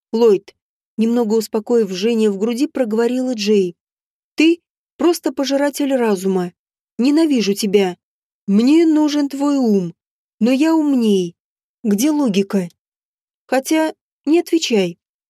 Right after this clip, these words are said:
У мужчин ее нет". "За старое взялась", недовольно буркнул Верт, пристально глядя на дорогу.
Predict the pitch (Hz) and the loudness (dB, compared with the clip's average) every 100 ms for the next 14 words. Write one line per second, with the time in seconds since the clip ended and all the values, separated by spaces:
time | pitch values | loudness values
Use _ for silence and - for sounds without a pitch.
0 | _ - 330 359 370 349 311 311 320 302 | _ 0 2 2 2 2 2 2 2 2
1 | 220 185 - _ _ _ _ _ _ _ | 0 -2 -10 _ _ _ _ _ _ _
2 | - 196 190 214 208 302 302 233 185 202 | -6 -2 0 -2 0 0 2 0 0 2
3 | 196 185 - - _ _ _ 214 220 226 | 2 0 -6 -14 _ _ _ -2 0 0
4 | 285 277 247 269 - 269 247 214 208 - | -2 -2 -2 -4 -4 -4 0 0 -2 -8
5 | _ _ _ - 254 - 240 240 233 247 | _ _ _ -6 -4 -2 -2 -2 -2 -2
6 | 226 240 233 240 214 175 180 | -4 -4 -2 0 0 0 -4